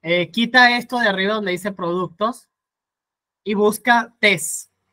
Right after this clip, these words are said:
El que dice producto para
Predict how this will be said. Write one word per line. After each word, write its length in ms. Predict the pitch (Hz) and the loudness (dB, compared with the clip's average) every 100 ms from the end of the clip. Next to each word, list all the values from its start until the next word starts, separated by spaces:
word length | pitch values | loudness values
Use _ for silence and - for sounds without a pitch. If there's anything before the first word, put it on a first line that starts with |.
| _ _ _ _ _ _ _ _ _ | _ _ _ _ _ _ _ _ _
El 160 | 180 180 | -8 -2
que 120 | 190 | 2
dice 340 | 196 196 226 | 2 2 -2
producto 640 | 226 202 190 196 - 220 214 | -2 -2 0 0 0 -2 2
para 400 | 175 151 151 | 2 2 -4